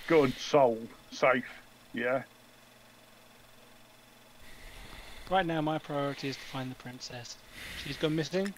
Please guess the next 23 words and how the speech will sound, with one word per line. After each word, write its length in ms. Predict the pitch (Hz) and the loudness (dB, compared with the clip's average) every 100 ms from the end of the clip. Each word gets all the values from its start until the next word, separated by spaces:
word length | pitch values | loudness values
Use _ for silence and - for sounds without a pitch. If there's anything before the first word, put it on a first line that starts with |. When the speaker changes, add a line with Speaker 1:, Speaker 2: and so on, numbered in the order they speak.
| - | -12
Speaker 2:
and 100 | 139 | -8
I 60 | 135 | -4
shall 160 | 139 | -2
look 120 | 131 - | -4 -2
for 80 | |
her. 180 | 151 185 - - - | -2 -2 -6 -20 -18
She's 160 | - 139 | -10 -2
one 100 | 147 | 2
of 60 | 147 | 4
my 140 | 170 | 2
kind, 380 | - 156 170 175 - - - | 4 4 4 0 -8 -20 -14
and 120 | 131 135 | -6 -2
your 140 | 151 | -2
people 260 | 156 147 147 | 0 -2 2
don't 160 | 147 | 0
seem 120 | 139 143 | 0 -2
to 60 | |
be 40 | 139 | 0
doing 200 | 151 175 | 0 0
anything 260 | 165 196 | -2 -6
about 260 | 185 165 127 | -2 -2 -2
it. 120 | 131 - - - - - - - - - - - - - - - - - - - - - - - - - - - - - - | -8 -14 -20 -20 -20 -20 -20 -20 -20 -20 -20 -20 -20 -20 -20 -20 -20 -20 -20 -20 -20 -20 -20 -20 -20 -20 -20 -20 -20 -20 -8
Speaker 1:
Well, 280 | - - | -8 -6